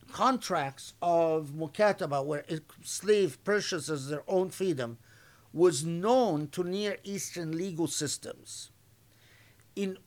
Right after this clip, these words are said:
all Near Eastern legal systems, you could not compel the owner to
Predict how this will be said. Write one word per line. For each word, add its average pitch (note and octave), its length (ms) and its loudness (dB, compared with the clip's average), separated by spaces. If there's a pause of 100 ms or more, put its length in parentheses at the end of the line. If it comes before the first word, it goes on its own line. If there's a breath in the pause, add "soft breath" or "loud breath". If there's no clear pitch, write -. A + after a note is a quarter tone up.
(120)
all C#4+ 480 6
Near A#3+ 460 -2
Eastern F#3+ 520 -4
legal F3+ 300 -2
systems, - 840 -10 (1500)
you F#3 220 0
could F#3 300 -6
not G#3 480 2 (520)
compel F3 840 2
the E3 220 -8
owner F3 380 -2
to E3 140 -10